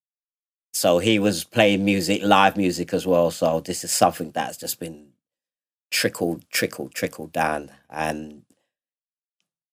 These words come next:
we've all been totally exposed to it. Not half exposed, not quarter exposed.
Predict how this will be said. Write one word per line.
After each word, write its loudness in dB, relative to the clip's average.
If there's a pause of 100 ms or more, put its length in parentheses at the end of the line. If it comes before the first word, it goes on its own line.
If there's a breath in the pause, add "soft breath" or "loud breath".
(140)
we've 6
all 8
been 4
totally 6
exposed 0
to -2
it. -2 (360)
Not 4
half 6
exposed, 4
not 2
quarter 4
exposed. 2